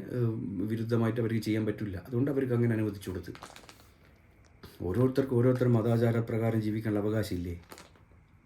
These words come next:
ഏ, എന്തെന്നാ നിങ്ങൾ ചിന്തിക്കുന്നത്? അതും കേരളത്തിൽ ചെറിയ കുട്ടികളുടെ മനസ്സിൽ വേർതിരിവുണ്ടാക്കുന്ന, അത് മാത്രമാ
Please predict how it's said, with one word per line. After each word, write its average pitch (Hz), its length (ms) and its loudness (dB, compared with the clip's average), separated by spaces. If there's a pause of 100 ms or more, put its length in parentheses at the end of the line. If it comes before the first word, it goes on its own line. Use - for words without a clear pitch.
(760)
ഏ, 107 60 -10 (160)
എന്തെന്നാ 113 420 2
നിങ്ങൾ 123 260 4
ചിന്തിക്കുന്നത്? 117 520 2 (640)
അതും 123 220 4
കേരളത്തിൽ 110 580 2 (440)
ചെറിയ 123 220 4
കുട്ടികളുടെ 120 500 4
മനസ്സിൽ 113 300 2
വേർതിരിവുണ്ടാക്കുന്ന, 104 800 2 (680)
അത് 110 160 -2 (140)
മാത്രമാ 104 500 2